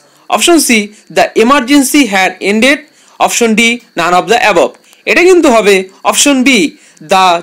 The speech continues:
জনতা পার্টি wanted to start a new plan with changed objective and patterns। তেইশ নম্বর দেখব, which of the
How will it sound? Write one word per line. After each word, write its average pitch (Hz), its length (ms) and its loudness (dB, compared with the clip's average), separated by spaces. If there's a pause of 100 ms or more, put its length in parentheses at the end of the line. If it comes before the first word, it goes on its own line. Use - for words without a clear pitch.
জনতা 240 340 2
পার্টি 254 440 0 (200)
wanted 220 420 0
to 269 80 -4
start 196 340 0
a 185 120 2 (340)
new 269 120 2 (120)
plan 190 280 2 (280)
with 202 220 0 (440)
changed 277 360 0 (240)
objective 240 460 -4 (220)
and 175 100 0 (120)
patterns। 156 420 -2 (960)
তেইশ 247 240 -2
নম্বর 320 200 2
দেখব, 214 480 0 (520)
which 294 240 2
of 330 140 -4
the 330 80 2